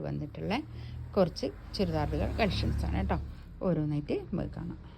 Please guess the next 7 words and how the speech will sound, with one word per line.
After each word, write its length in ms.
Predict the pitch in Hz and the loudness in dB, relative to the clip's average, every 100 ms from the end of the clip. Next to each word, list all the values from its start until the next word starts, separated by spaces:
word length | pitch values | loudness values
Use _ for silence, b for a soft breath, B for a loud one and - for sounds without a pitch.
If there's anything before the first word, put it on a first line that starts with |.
| B - - | B -14 -4
പ്യുവർ 300 | - 208 196 170 | 4 6 8 8
ആണ് 160 | 160 | 6
കേട്ടോ. 180 | 165 - 320 - - - - - - | 4 2 0 -2 -12 -12 -10 -8 -8
ഫസ്റ്റ് 280 | - - 349 | -10 -6 2
വൺ 100 | 349 302 | 4 4
ഇതാ 140 | 285 | 4
ഒരു 80 | 269 | 2